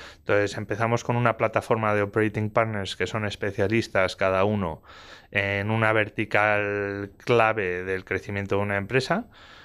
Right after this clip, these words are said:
Ya puede ser ventas, o puede ser producto, puede ser, eh, infraestructura técnica, eh,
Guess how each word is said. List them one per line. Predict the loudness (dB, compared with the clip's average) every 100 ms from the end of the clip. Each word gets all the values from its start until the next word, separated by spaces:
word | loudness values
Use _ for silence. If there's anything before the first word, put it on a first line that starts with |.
| _
Ya | -2
puede | 0 0
ser | 0 0 2 0
ventas, | 0 0 0 2 4 2 0 -4
o | -6
puede | -6
ser | -6 -2
producto, | 2 4 2 0 2 4 4 2 0 -2
puede | 0 0
ser, | 0 0 2 2 0 -8 -20 -20 -6
eh, | -2 0 2 0 -4 -8
infraestructura | -6 -6 -6 -6 -2 0 0
técnica, | -2 -4 -2 -2 0 2 4 4 2 0
eh, | -2 -2 -2 -2